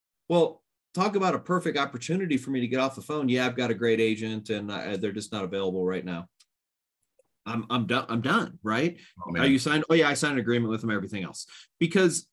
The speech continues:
Speaker 1: I didn't take any time to, to warm that person up, to build some rapport with them. And,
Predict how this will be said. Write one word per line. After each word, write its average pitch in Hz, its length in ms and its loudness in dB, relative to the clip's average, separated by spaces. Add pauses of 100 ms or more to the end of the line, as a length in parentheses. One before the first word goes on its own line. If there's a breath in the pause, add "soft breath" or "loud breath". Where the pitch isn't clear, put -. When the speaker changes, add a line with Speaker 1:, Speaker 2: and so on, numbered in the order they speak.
(140)
Speaker 1:
I 147 100 0
didn't 165 220 4
take 151 220 2
any 135 160 0
time 131 300 -2
to, 107 240 2 (100)
to - 80 -6
warm 113 360 0
that 104 200 -6
person 95 340 -10
up, 90 220 -12
to - 80 -16
build 107 260 -6
some 104 200 -6
rapport 98 420 -4
with 90 220 -6
them. 80 200 -8 (340 loud breath)
And, 127 260 0